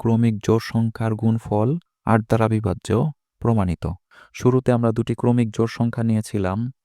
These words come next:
তো এদের গুণফল দেখা যাচ্ছে আট দ্বারা বিভাজ্য। তো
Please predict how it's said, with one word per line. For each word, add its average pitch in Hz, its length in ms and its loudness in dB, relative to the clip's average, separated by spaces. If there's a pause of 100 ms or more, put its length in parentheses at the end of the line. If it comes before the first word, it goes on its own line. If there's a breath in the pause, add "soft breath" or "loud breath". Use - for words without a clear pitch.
(240 soft breath)
তো 117 60 2 (180)
এদের 120 180 4 (100)
গুণফল 120 300 2 (100)
দেখা 113 240 -2
যাচ্ছে 110 300 -6 (260)
আট 117 80 0 (100)
দ্বারা 104 180 0 (100)
বিভাজ্য। 92 340 -4 (540)
তো 117 60 8